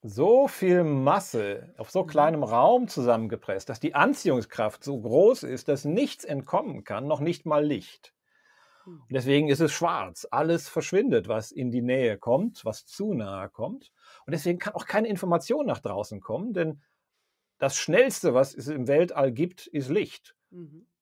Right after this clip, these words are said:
Speaker 1: Und, äh, keine Information kann schneller laufen als die Lichtgeschwindigkeit.
Speaker 2: Mhm.
Speaker 1: Und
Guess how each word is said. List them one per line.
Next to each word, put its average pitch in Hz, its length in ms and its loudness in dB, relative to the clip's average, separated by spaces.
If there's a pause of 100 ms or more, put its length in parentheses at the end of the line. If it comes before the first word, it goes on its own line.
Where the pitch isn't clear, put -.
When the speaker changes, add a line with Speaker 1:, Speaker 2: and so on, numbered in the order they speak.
Speaker 1:
Und, 139 480 2
äh, 135 180 8
keine 214 420 4
Information 156 880 4
kann 147 160 -2
schneller 165 320 4
laufen 135 680 0 (320)
als 120 500 -2 (120)
die 143 80 0
Lichtgeschwindigkeit. 98 1200 -6 (460)
Speaker 2:
Mhm. 170 300 -20 (160)
Speaker 1:
Und 117 220 -8